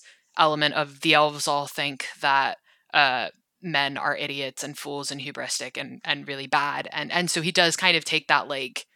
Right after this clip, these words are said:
wisdom hit. <laughs> His, his, his points in, uh, his wisdom points in this are much, much lower than they are in, um,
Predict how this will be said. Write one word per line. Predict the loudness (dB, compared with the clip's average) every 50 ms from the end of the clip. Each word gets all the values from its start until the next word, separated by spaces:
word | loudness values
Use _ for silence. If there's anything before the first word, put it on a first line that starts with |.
| _ _ _ _ _ _ _ _ _ -14 -14 _ -12
wisdom | -8 -4 -2 0 0 0 -2 -2 -4 -4 -4 -2
hit. | -2 0 0 0 0 -2 -4 -4 -4 -4 -4 -4 -4 -6 -8 -10 _
<laughs> | -18 -18 -18 -18 _
His, | -6 -2 -2 0 0 -2 -4 -2
his, | -2 -2 -2 -2 -4 -4 -10 -12 -8 -6
his | -4 -4 -2
points | 2 6 6 6 6 4 2 -2 0
in, | 2 2 2 2 2
uh, | 2 4 4 4 4 2 0 -4 _ _ _ _ _ _ _ -4
his | -2 -2 0 2
wisdom | 2 2 2 2 -2 0
points | 4 4 4 4 4 0 -4
in | -4 -4 -4
this | -4 -2 -2 -2 -2 -2
are | 0 -2 -2
much, | -4 -4 -2 0 0 0 0 -2
much | -4 -2 -2 -2 0
lower | 0 -2 0 -2 -2
than | -4 -6 -6
they | -4 -4 -2
are | 0 2 2 2 0 0 -2
in, | -2 0 0 0 0 -2 -4 -12 -10 -6 -2
um, | -2 -2 -2 -2 -8 -10 -12